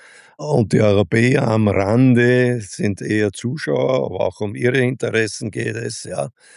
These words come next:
Immerhin sitzen zwei europäische Mächte im Sicherheitsrat. Aber es ist schon erstaunlich, nicht wahr, dass die uno überhaupt keine Rolle mehr spielt, nicht? Und, äh, auch der Generalsekretär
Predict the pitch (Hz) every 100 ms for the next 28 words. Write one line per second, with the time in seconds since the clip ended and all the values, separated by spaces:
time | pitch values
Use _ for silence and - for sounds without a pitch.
0 | - 131 110 104 110 - 107 - 90 -
1 | 101 101 95 95 92 - - - - -
2 | - - - - - 117 - 107 104 -
3 | 101 117 _ _ _ _ - 131 139 180
4 | 185 - 185 - 123 - - 92 131 131
5 | 131 127 - 117 107 - - 117 _ _
6 | - 110 101 - 110 113 117 123 127 143
7 | 123 - - - - - 65 - - -
8 | - 110 - 92 - - - - 92 -
9 | - 60 60 - - 55 113 - - -
10 | - 92 - - 90 95 85 82 104 -
11 | 101 98 98 92 92